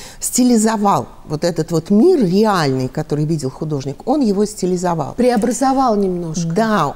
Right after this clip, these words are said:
Speaker 1: он, э, вот знаете, вот эти мотивы, которые всем, конечно, хорошо известны, чертополох, одуванчик, природные флористические мотивы, которые лежали в основе вот орнаментики, в частности, модерна, они не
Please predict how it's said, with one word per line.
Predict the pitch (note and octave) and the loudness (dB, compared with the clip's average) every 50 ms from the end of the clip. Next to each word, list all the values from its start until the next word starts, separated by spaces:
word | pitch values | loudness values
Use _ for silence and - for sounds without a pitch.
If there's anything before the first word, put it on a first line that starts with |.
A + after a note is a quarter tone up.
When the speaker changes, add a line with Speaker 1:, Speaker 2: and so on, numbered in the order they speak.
| - | -4
Speaker 1:
он, | F#3 G3 A3+ B3 B3 B3 A#3+ A#3+ A#3+ | -2 0 2 2 2 2 2 2 2
э, | A#3 A#3 A3+ A3+ A3+ A3+ A3 A3 G#3+ | 2 2 2 2 2 4 2 2 2
вот | G#3+ A3 A3 | 2 0 0
знаете, | A3 C4 C#4 E4+ F4 D4+ - - G#3 F#3+ F3+ D3 C3 - - | 2 2 2 2 2 0 0 0 0 0 0 0 -2 -2 -4
вот | E3 F3 F#3 F#3 - | -2 -2 -2 -2 -2
эти | G#3 G3+ - | -2 0 0
мотивы, | G#3 G#3+ A3 A#3 A3+ - - D4+ E4 B3 G3+ | 0 0 0 0 -2 -2 0 0 0 0 0
которые | E3+ - F3+ F3+ - G3+ F#3 F3+ F3+ | -2 -2 -4 -2 -2 0 0 0 0
всем, | E3+ - - G3+ F#3 | 0 -2 -2 -2 -2
конечно, | E3 E3 D#3 D#3 - - E3+ | -2 -2 -4 -4 -6 -8 -8
хорошо | - - D#3 D#3+ D#3+ - - D#3+ D#3+ | -6 -4 -4 -4 -4 -4 -4 -4 -4
известны, | D#3+ E3 D#3+ D#3 D3+ - - C#3+ C#3+ | -2 -2 -2 -4 -4 -4 -8 -10 -8
чертополох, | - - B3 C4+ - - A#3 - B3 G#3+ A#3 A#3 F3+ D#3 F3 F3 E3 D#3+ D#3+ - - | -6 -4 -4 -4 -4 -6 -4 0 0 2 2 2 2 2 2 2 0 -2 -2 -2 -4
одуванчик, | F#3+ F#3+ A3 A3+ G#3+ F3 E3 F3+ F#3 F3 E3+ D#3+ - F3+ - - | -2 -2 0 -2 0 0 0 0 0 0 -2 -4 -6 -10 -10 -6
природные | - B3+ D#4 D#4 E4+ D#4+ C#4 F#3+ E3 E3+ | -4 -2 0 0 2 2 0 0 0 -2
флористические | D#3+ - A3 A#3 A#3 C#4+ C#4 - C#4 C4 A3 - - - - D#3 D#3 | -2 -2 0 2 2 0 0 0 0 0 0 -2 -4 -4 -2 -2 -2
мотивы, | D#3+ E3 F3 - - F3 E3 C#3 B2 - - - - A#3+ A3+ G#3+ - - | -2 -4 -4 -6 -4 -4 -4 -4 -4 -8 -12 -16 -16 -16 -16 -16 -8 -4
которые | - F3+ F3+ - A3 G#3+ G3+ G3+ | -2 -2 0 2 2 4 4 4
лежали | G3+ G#3 G#3+ G#3+ A3 G3 F3+ E3+ | 4 4 2 2 2 2 2 2
в | F3 | 2
основе | F#3+ G3 - - E4+ F#4 G#4 F#4+ C4+ | 2 0 0 0 2 2 4 4 4
вот | F3+ F3 F3 - | 2 0 0 -2
орнаментики, | F3+ - F#3 F#3 F#3 F3 E3 D#3 - - - - F3+ | -4 -2 0 0 2 2 0 -2 -4 -6 -10 -12 -12
в | - | -10
частности, | - - E3+ D#3 - F3 E3 - - F3 | -8 -6 -6 -6 -6 -8 -8 -8 -6 -4
модерна, | E3+ F3 F3 F3+ F3 E3 D#3 D#3+ D#3 D#3 D#3+ - F#3 G3+ G#3 G#3+ G3+ - - - - - | -4 -2 -2 0 0 0 -2 -2 -4 -8 -10 -12 -14 -14 -14 -14 -14 -16 -18 -14 -6 -2
они | G3+ G3+ G#3+ A#3 A#3 A#3+ B3+ C4+ D4 D#4+ D#4 C4 B3 A3+ - | 0 0 2 2 4 4 4 4 4 4 4 4 2 2 2
не | A#3 A#3+ B3 B3+ B3+ A#3+ A#3+ A#3 | 4 4 6 6 4 4 4 2